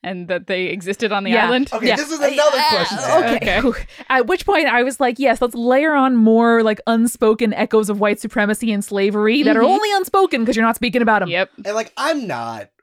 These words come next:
Speaker 3: a U S history aficionado,
Speaker 1: Mm-hmm.
Speaker 3: Twitter, so shut up.
Speaker 1: <laughs>
Speaker 3: But I'm just like, why do you need a fort in the middle of the bayou in Louisiana?
Speaker 1: I don't know.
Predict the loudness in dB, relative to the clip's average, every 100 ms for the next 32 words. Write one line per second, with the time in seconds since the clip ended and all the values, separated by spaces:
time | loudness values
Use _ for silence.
0 | _ _ -12 -10 -10 -10 -10 -14 -18 -18
1 | -18 -16 -16 -16 -18 _ _ _ _ -8
2 | -8 -6 -10 -6 -6 -2 0 0 0 -2
3 | -4 _ _ _ _ -16 -6 -4 -2 -4
4 | -6 -14 _ -20 -16 -12 -8 -6 -4 -6
5 | -6 -8 -8 -10 -12 -8 -2 -2 -4 -10
6 | -6 -6 -8 _ _ -4 -2 -2 -4 -6
7 | -6 -8 -10 -10 -2 -2 -2 -4 -8 -6
8 | -4 -4 -4 -6 -6 -4 -4 -4 -6 -8
9 | -8 -6 -4 -6 -8 -12 -12 -8 -8 -8
10 | -12 -14 -14 -14 -14